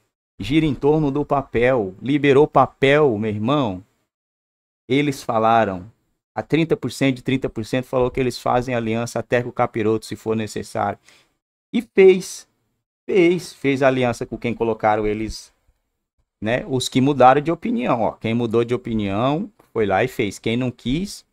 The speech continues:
tá aí sendo perseguido aí, né, o Moro. Quem não quis, se,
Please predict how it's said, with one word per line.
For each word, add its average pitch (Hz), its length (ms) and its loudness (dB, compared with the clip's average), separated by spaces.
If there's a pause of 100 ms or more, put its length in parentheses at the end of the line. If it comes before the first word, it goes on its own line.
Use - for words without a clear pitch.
(880)
tá - 120 -4
aí 139 180 0
sendo 120 240 -6
perseguido 110 640 -6
aí, 90 180 -6
né, 101 200 -4
o 92 380 -6 (360)
Moro. 95 400 -6 (920)
Quem 104 140 -2
não 113 180 -2
quis, 135 600 -6 (260)
se, - 280 -14